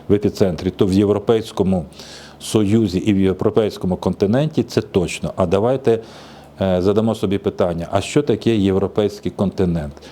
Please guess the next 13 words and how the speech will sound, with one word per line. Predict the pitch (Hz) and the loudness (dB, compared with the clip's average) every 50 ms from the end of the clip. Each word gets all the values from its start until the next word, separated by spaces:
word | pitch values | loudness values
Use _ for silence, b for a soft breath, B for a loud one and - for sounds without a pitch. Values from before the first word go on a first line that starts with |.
| B B | B B
Європейський | - 101 104 110 110 107 - 127 123 120 - - 107 101 | 0 2 2 2 0 2 0 0 0 -2 -2 -4 -4 -4
континент — | - - 98 90 85 - 95 87 92 117 139 160 151 - | -2 -2 -2 -2 0 0 0 0 2 2 0 0 -2 -2
це | - - 98 | -2 -2 -2
колиска | - - 101 92 87 95 113 139 139 - - 131 117 | 0 0 0 2 2 2 2 2 0 -2 -2 -2 -2
цивілізації, | - - - 107 110 110 117 117 123 120 - 101 98 90 85 - - - 85 82 | -2 -2 0 2 2 2 2 2 0 0 0 0 0 0 0 -2 -4 -6 -6 -4
по | - - 85 | -4 -2 0
великому | 87 90 92 117 127 - 139 139 143 | 2 2 2 2 2 0 0 0 0
рахунку, | 151 139 - - 110 101 - - - | 0 0 0 0 -2 -2 0 0 0
не | - - 127 | 2 2 2
менше | 101 120 156 - - - | 2 2 0 0 0 2
і | 175 | 2
не | 175 175 | 4 2
більше. | 160 127 120 113 104 98 - - - 104 | 2 2 2 0 0 -2 -2 -2 -2 -2